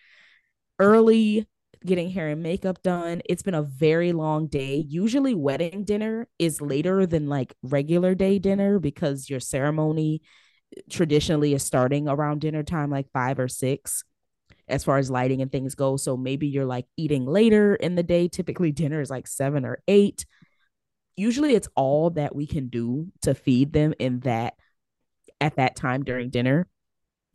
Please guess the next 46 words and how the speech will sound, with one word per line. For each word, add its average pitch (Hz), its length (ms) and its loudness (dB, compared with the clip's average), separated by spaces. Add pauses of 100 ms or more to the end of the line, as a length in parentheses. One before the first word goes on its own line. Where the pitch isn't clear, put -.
A 160 40 2
lot 156 220 4
of 170 80 -2
couples, 147 420 -2
to 151 100 -2
bypass 127 520 -2
this, 139 340 -4 (400)
will 135 160 0
have 156 200 -4
a 127 40 -6
private 127 440 -6
dinner 131 440 -4 (480)
during 127 260 -4
cocktail 143 480 2
hour 151 300 8
when 135 260 4
the 127 80 -2
rest 127 220 -2
of 123 60 -6
the 123 60 -4
guests 127 240 -4
are 127 80 -6
enjoying 123 380 -2
hors 123 100 -4
d'oeuvres 123 460 -2
and 120 100 -8
drinks 120 380 -6
and 120 120 -2
things 120 220 -2
like 117 160 -2
that. 120 160 2
If 123 80 0
we 127 100 2
can 123 120 -4
get 107 160 -2
photos 190 440 6
done 123 320 0 (220)
soon 135 260 2
enough, 120 320 -4 (160)
they 135 180 0
have 127 200 2
some 139 160 -6 (140)
time 120 260 -4
to 98 60 -6
actually 110 440 -6
eat 139 300 4